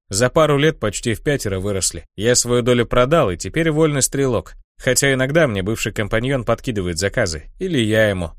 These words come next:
Вот как с вашим тендером". "Жена, дети?" "Увы", Михаил развел руками.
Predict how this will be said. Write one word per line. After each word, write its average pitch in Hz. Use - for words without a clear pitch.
Вот 156
как 165
с -
вашим 156
тендером". 87
"Жена, 123
дети?" 127
"Увы", 139
Михаил 123
развел 95
руками. 87